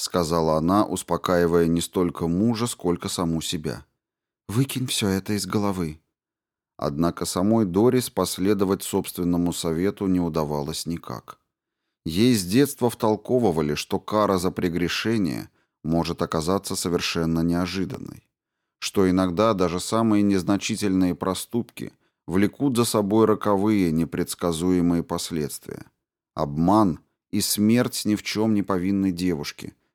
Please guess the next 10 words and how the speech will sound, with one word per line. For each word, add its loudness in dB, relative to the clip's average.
нависли 0
над 0
головой 4
мужа 2
зловещей -2
тенью, -4
разрастающейся 0
с -8
каждой -4
минутой. -6